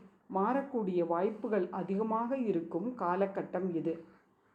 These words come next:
உத்தராயணம் மற்றும் தட்சிணாயனம் எனும் சூரிய கதிர்த்திருப்ப தருணங்களின் போதும் சில மாறுதல்கள் ஏற்படுகின்றன. பாரம்பரியமாகவே யோகிகள் இந்த மாறுதல்களை பயன்படுத்தி தங்கள் கரையக்கூடிய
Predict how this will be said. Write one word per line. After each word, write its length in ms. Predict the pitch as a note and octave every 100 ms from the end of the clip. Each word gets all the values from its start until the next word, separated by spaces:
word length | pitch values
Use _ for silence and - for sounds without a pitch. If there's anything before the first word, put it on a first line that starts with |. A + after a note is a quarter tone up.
| _ A#3
உத்தராயணம் 720 | A3 A#3 D4 C4+ C4 C4+ B3+
மற்றும் 400 | G3+ - G3+ F#3
தட்சிணாயனம் 840 | F3+ F3 B3 A#3+ A#3 A3+ A3 A#3+
எனும் 300 | G3 F3 F3
சூரிய 480 | F3+ A#3 A#3+ B3+ B3+
கதிர்த்திருப்ப 840 | A#3+ F3 F#3+ G#3+ B3 G#3+ - F3+
தருணங்களின் 680 | - E3+ F#3 A#3 A3 G#3 G3+
போதும் 360 | E3 D#3+ E3 A3+ - - _ _
சில 280 | - C4+ A3
மாறுதல்கள் 720 | G3 A3 B3+ A#3+ G3 E3+ G#3+
ஏற்படுகின்றன. 840 | G3+ F3 F#3+ F#3+ F#3 D#3 E3 E3 - _ _ _ _ _
பாரம்பரியமாகவே 1080 | F3+ G3+ C4+ C4 A3 F#3+ F3 E3 E3 E3 F3+ G#3+ - - - F3
யோகிகள் 560 | F#3 A3+ A3+ E3 E3 G#3 - - -
இந்த 240 | G#3+ G#3
மாறுதல்களை 760 | F3+ F3 G#3 D4 C#4 B3 F#3+ E3+
பயன்படுத்தி 840 | E3+ E3+ G3+ G3 G3 - C4+ A3 - - - -
தங்கள் 480 | F#3 F3+ F#3 E3+ A#3 - - - _ _ _
கரையக்கூடிய 720 | G3 A3+ C#4+ C#4+ B3 G#3 G3